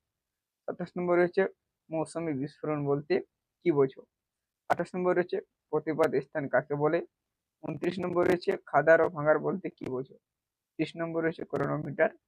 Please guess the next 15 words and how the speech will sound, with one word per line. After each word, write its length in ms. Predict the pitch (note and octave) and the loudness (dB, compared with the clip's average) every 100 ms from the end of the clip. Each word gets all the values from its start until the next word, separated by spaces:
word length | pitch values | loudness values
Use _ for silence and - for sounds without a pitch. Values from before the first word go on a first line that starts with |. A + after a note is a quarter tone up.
| _ | _
কি? 160 | F#3+ D3 - _ _ _ _ _ _ _ _ | -2 -2 -4 _ _ _ _ _ _ _ _
এরপরে 320 | D#3+ F3+ G3+ F#3+ | 2 4 6 8
রয়েছে, 320 | F#3 F3+ - - _ _ _ _ _ E3+ | 8 6 0 -6 _ _ _ _ _ -2
একত্রিশ 400 | D3 - F3 F#3 | 0 -2 -4 0
নম্বর, 300 | F#3 F3+ F#3 - D#3+ | 0 2 0 0 2
লয়েস 280 | D3+ D3+ - | 4 4 2
কি? 180 | - F#3 F3 _ _ _ F3 | -2 -4 -4 _ _ _ -2
বত্রিশ 380 | D#3 D3 E3+ - | -2 0 -4 -4
নম্বর 200 | F3 F3 | 0 2
রয়েছে, 300 | F3 E3+ F#3+ - _ - | 2 0 -2 -2 _ -8
এলুভিয়েশন 580 | D#3 D#3+ D#3 E3 - F#3 | -2 0 0 -2 -2 -2
ও 60 | D#3+ | -2
এলুভিয়েশন 520 | D3+ D3+ C#3+ D3 D3 D#3 | 0 -2 -4 -6 -8 -10
কাকে 280 | D3 C#3 C3 | -8 -8 -12
বলে? 260 | A#2 A#2 | -14 -16